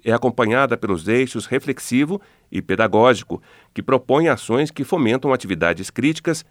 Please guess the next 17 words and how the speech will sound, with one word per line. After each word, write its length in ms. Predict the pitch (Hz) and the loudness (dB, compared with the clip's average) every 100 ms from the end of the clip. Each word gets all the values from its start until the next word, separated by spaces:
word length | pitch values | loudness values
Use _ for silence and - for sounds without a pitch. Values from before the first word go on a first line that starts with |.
| _ | _
debates, 680 | 104 101 - 107 113 117 - _ _ | -6 -4 2 0 0 -6 -12 _ _
formação 520 | _ 160 143 92 - 78 | _ 2 2 0 -2 -2
do 120 | 87 | -2
olhar 240 | 82 120 | 0 0
do 80 | 147 | -2
espectador, 680 | 131 156 - 139 95 117 - _ _ _ | -6 -8 -2 -2 0 -4 -6 _ _ _
além 240 | 156 185 | 0 4
da 140 | 180 143 | 4 2
troca 400 | - 101 117 120 | 2 2 2 0
de 80 | 123 | -4
experiências 800 | - 131 104 90 101 - 107 - _ | -4 -4 0 0 0 -2 -8 -10 _
entre 260 | 135 151 143 | -2 0 -2
os 140 | 127 | -2
artistas. 720 | 127 - - 101 - - - - _ _ _ _ - | -2 -4 -6 -6 -6 -12 -14 -18 _ _ _ _ -2
Nesta 360 | 107 156 170 | 2 4 2
quarta 320 | 160 156 156 | 2 2 2
edição, 560 | 156 151 - 165 190 190 | 0 -2 0 2 2 0